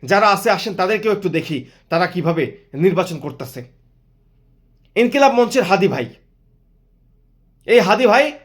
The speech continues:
দুই হাজার চব্বিশ সালে গণ অভ্যুত্থানের সময়কার যে রক্তক্ষয়ী যুদ্ধ হয়েছে আওয়ামী সন্ত্রাসীদের বিপক্ষে,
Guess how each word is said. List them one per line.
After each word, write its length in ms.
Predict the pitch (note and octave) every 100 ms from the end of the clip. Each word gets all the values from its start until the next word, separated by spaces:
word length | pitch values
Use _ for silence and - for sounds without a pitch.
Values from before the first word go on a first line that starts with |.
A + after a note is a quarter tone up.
| _ -
দুই 100 | A3
হাজার 160 | B3+ B3+
চব্বিশ 320 | B3+ C#4 -
সালে 180 | C#4+ B3+
গণ 180 | A3
অভ্যুত্থানের 420 | A#3 A3 - B3 B3
সময়কার 640 | - A#3 A#3+ A3+ - - _ _ _ _ _ _ _ _
যে 160 | B2+ F#3
রক্তক্ষয়ী 580 | F#3 G3+ - C4 C#4 A#3
যুদ্ধ 280 | G#3+ F3 B3+
হয়েছে 520 | B3+ B3 G#3 - - -
আওয়ামী 280 | G3+ B3 B3
সন্ত্রাসীদের 480 | A#3 A3 G#3+ B3
বিপক্ষে, 640 | G3 G#3 A3+ - G#3+ C#3+